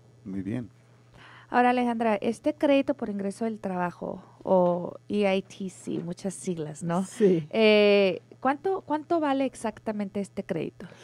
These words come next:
Speaker 3: Bueno, el, el, el, el valor del crédito varía según,
Speaker 2: Mm.
Speaker 3: eh, los ingresos de la familia y de la persona, eh, y, pero el, el,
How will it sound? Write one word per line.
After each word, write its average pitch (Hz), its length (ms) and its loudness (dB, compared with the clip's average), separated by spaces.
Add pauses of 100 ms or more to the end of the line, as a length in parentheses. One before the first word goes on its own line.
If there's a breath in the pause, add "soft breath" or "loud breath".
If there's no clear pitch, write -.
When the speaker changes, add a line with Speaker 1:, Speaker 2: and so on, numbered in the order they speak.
(220 soft breath)
Speaker 3:
Bueno, 302 180 12
el, 277 140 8
el, 269 280 10
el, 262 380 8
el 254 80 10
valor 294 320 12
del 349 220 8
crédito 254 560 8
varía 196 580 8
según, 233 520 6
Speaker 2:
Mm. - 80 -4
Speaker 3:
eh, 214 240 8
los 190 260 6
ingresos 190 500 4
de 208 80 4
la 196 120 2
familia 208 640 6
y 202 60 6
de 175 100 6
la 160 120 2
persona, 175 580 0 (380 loud breath)
eh, 202 420 8
y, 240 380 8
pero 247 180 12
el, 233 280 4
el, 220 360 10